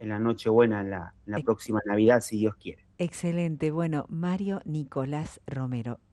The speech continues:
Speaker 2: feliz Navidad para vos y para todos y cada uno de los que integran el grupo Pueblo de Dios. Y sí,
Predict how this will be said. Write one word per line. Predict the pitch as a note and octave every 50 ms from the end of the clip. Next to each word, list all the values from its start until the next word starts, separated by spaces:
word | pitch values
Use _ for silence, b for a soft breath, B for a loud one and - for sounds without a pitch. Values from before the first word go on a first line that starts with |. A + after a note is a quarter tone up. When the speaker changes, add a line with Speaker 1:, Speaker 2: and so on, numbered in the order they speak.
| _ _ _ _ _ _ -
Speaker 2:
feliz | - - F3 E3+ F#3 A3+ G#3 G#3
Navidad | G#3 F3+ E3 D3+ D3 C3 B2 A#2 - -
para | D3+ D3+ D#3 D3+ D#3
vos | D#3 F3 G3+ A#3 C4 B3 - -
y | - F3 -
para | - D#3+ D#3+ D#3 D3
todos | - G#3+ G#3+ A3 A3 G#3 F#3
y | F3
cada | - - - F#3 F#3+ F#3 F3 E3
uno | E3+ F3+ F#3+ G3 G3 G3 G3 - b b b b b
de | - D#3+
los | D3+ D3
que | - -
integran | D3 D3 C#3 - E3+ F3 F3+ F3+ E3+ D#3+
el | C#3+ C#3 C3+
grupo | D3 E3 D#3+ - E3 D#3
Pueblo | D3+ - D3+ D3 D3 D3 C#3+
de | C#3 C3+ C#3
Dios. | D3+ F3 G3+ A3+ B3 - - - b b b b b b
Y | E3+ D#3
sí, | - - B3+ C#4 C#4 G3+